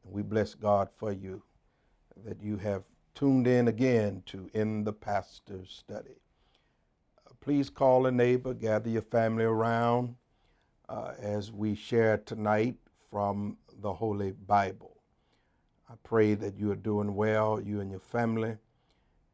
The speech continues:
and know that God is still good in all circumstances. The Bible says, "Give thanks."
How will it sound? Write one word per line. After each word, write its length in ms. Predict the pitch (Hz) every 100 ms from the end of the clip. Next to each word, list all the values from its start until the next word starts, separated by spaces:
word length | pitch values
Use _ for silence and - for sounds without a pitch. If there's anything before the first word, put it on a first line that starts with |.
| -
and 140 | 98
know 200 | 104 104 104
that 240 | 104 -
God 360 | 104 104 104 101
is 140 | 98
still 380 | - 107 104 98
good 420 | 101 107 104 95
in 100 | 98
all 420 | 101 107 113 117
circumstances. 1300 | 117 143 139 - 101 - 98 92 - 95 98 92 - _ _ _ _ _ _
The 80 | 104
Bible 400 | 107 104 95 98
says, 640 | - 101 98 95 95 - _ - 95
"Give 380 | 101 95 95 92 _ _ _ _ _
thanks." 540 | 101 95 - - -